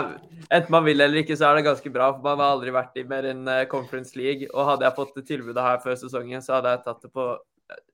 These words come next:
sekundet. Så jævlig skuffa, fordi Glimt egentlig burde ha gått videre, som Jørn skrev. Det her tapte de egentlig, eh, på Aspmyra, ved å ikke vinne mer der. Men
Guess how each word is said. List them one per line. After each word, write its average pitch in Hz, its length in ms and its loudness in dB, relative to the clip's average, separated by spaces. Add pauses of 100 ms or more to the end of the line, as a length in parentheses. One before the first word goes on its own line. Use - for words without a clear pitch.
sekundet. 127 640 -10 (100)
Så 135 420 2 (1400)
jævlig 143 420 4
skuffa, 160 340 -2
fordi 151 280 -4
Glimt 131 340 -8 (480)
egentlig 156 360 -2
burde 147 140 0
ha 123 60 2
gått 135 160 -4
videre, 139 440 -4 (120)
som 151 220 -6
Jørn 135 200 -2
skrev. 139 380 -2 (360)
Det 135 120 2
her 139 120 6
tapte 147 340 -6
de 127 220 -4
egentlig, 127 540 -4 (340)
eh, 123 280 0
på 131 140 -2
Aspmyra, 127 460 -6 (220)
ved 139 120 -4
å 127 100 0
ikke 120 420 -8
vinne 123 200 -8
mer 123 180 -6
der. 143 280 0 (640)
Men 143 440 -4